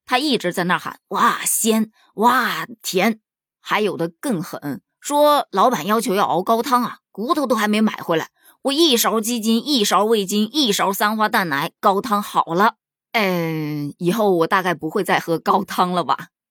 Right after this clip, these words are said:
毕竟这就是一勺三花淡奶的科技与狠活儿啊。聊到这儿，你现在应该基本上能够了解到这三个梗到底是什么意思了。接下来咱们就要说说为什么它会引起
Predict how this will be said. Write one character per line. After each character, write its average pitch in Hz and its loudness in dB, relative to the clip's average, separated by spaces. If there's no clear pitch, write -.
毕 220 0
竟 170 -4
这 277 0
就 254 0
是 226 -4
一 285 0
勺 190 2
三 233 0
花 233 2
淡 214 -2
奶 175 0
的 269 -4
科 226 2
技 208 -4
与 196 2
狠 190 -2
活 185 -4
儿 196 4
啊。 180 0
聊 214 2
到 302 2
这 277 0
儿， 277 4
你 180 -2
现 208 -2
在 196 2
应 262 0
该 262 2
基 277 -4
本 190 -2
上 170 0
能 165 -2
够 233 2
了 160 2
解 165 -6
到 - -4
这 254 0
三 262 0
个 233 0
梗 - -8
到 185 2
底 139 -6
是 165 -4
什 156 -4
么 127 -4
意 202 2
思 - -6
了。 120 -8
接 302 -2
下 302 2
来 185 2
咱 151 -4
们 160 -6
就 180 -4
要 160 0
说 175 -2
说 170 -4
为 302 2
什 170 -2
么 156 -6
它 226 -4
会 220 -2
引 156 -4
起 - -6